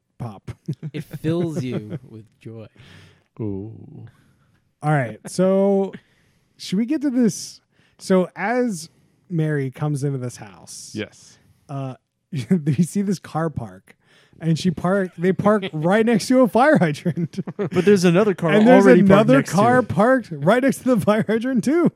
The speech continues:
Speaker 4: It's very strange.
Speaker 1: And we're just like, "What is going on?" And later in the episode, they also show parking again,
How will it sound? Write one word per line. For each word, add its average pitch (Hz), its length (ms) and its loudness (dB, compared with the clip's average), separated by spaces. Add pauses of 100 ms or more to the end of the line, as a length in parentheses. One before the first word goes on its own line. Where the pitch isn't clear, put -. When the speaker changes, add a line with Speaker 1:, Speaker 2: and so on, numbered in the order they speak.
Speaker 4:
It's 202 240 -10
very 143 240 0
strange. 95 560 -12 (400)
Speaker 1:
And 180 140 -2
we're 180 100 -2
just 175 220 -6
like, 139 260 -6 (120)
"What 143 200 -4
is 185 160 -2
going 151 340 0
on?" 123 560 -6 (360)
And 180 180 0
later 269 320 2
in 226 60 2
the 202 100 4
episode, 240 640 2 (320)
they 202 160 2
also 226 380 0
show 226 320 2
parking 190 380 -4
again, 233 540 -4